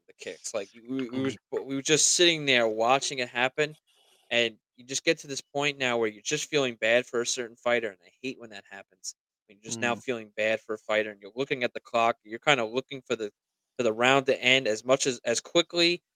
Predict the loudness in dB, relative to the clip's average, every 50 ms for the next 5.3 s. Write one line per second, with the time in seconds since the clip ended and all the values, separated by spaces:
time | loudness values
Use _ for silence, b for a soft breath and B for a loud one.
0 | _ _ _ -8 -4 -2 -4 -4 -4 -4 0 4 4 4 4 0 -6 -4 -4 -6
1 | -6 -6 -8 -12 -2 2 2 4 6 6 6 6 4 4 0 -2 _ -18 -16 _
2 | 2 4 4 4 2 0 -2 -6 -4 -4 -4 -4 -4 -12 -20 _ _ -4 -2 -2
3 | -2 -2 _ 0 -2 0 _ 2 2 2 2 0 -8 _ _ _ _ _ _ _
4 | _ _ -6 -6 -2 -2 -2 0 2 0 4 6 6 6 6 4 2 -2 2 6
5 | 6 6 6 6 2